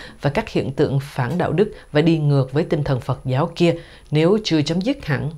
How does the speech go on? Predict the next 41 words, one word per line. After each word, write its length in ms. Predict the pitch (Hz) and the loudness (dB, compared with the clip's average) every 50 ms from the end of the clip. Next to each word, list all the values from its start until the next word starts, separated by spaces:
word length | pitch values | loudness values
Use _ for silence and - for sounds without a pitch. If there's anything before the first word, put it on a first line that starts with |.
| - - _ | -14 -10 _
thì 100 | - 147 | -6 -4
cũng 300 | 143 - 135 - 147 147 | -2 -2 -2 -2 0 0
giảm 260 | 147 135 117 139 165 | 0 0 0 2 0
đi 120 | 165 156 | 2 2
nhiều. 260 | 143 151 151 143 139 139 139 - - - - - - - - _ _ _ - - | 2 2 4 4 2 2 -2 -6 -14 -20 -20 -20 -20 -20 -20 _ _ _ -6 0
Nhìn 300 | 180 175 170 170 165 165 | 2 4 4 4 2 2
cảnh 380 | - 151 135 139 160 196 208 - - | 2 0 2 2 0 -2 -4 -6 -4
những 240 | 160 156 156 185 190 | -2 -2 0 0 0
bà 100 | 185 147 | 0 0
cụ 260 | 139 - 156 - 143 | 0 0 0 0 0
già 320 | 139 156 147 139 135 131 - - | 0 0 2 2 0 0 -2 -2
quỳ 240 | - 151 143 139 135 | 0 2 4 4 4
dâng 200 | 127 156 156 151 | 2 2 0 0
ông 180 | - 147 147 147 | 0 0 0 0
Trúc 180 | 190 202 - - | -2 -4 -4 -4
Thái 160 | - 165 170 | -4 -2 0
Minh 220 | 175 165 156 156 | 0 0 0 0
những 160 | 147 131 147 | 0 0 2
đồng 200 | 156 170 147 143 135 143 | 2 2 2 2 0 0
tiền 220 | 151 147 147 135 139 - - - - - | 2 2 2 2 0 -4 -12 -18 -8 -4
mà 100 | 170 160 | -2 0
họ 180 | 151 156 120 | 2 2 2
phải 260 | - - - 127 127 | 0 0 -2 -2 -2
tần 300 | 156 151 - 165 139 135 | -2 0 0 2 2 2
tảo 220 | - - 117 107 - | 0 0 0 0 0
suốt 280 | - - 190 202 - | -2 -4 -6 -4 -4
ngày 120 | 170 143 131 | -2 0 0
mới 140 | 131 143 139 | 0 0 0
kiếm 200 | - 156 180 208 | 0 0 0 2
được, 260 | 196 156 143 135 139 - - - - - - - - | 2 2 2 2 0 -6 -14 -20 -20 -20 -20 -4 -2
một 180 | 180 180 185 | -2 0 2
người 260 | 175 170 165 165 165 165 | 2 4 4 4 2 2
còn 240 | - 156 151 151 151 | 0 0 0 0 0
chút 160 | - 190 190 - | -2 -4 -4 0
lương 260 | 170 165 156 147 147 | 0 0 0 0 -2
tâm 240 | 151 151 143 143 139 135 - | -2 -2 -2 -2 -4 -6 -8
không 240 | - - 175 156 147 | -4 -4 -2 -2 -2
khỏi 300 | 151 - 135 - - - | -4 -6 -6 -6 -6 -4
đau 200 | 139 147 143 143 | -2 -2 0 0
lòng. 200 | 139 135 127 107 - - - - - - - - - - - - - - - | 0 0 0 -2 -6 -14 -20 -20 -20 -20 -20 -20 -20 -20 -20 -20 -20 -10 -4
Ăn 120 | - 180 | -2 -2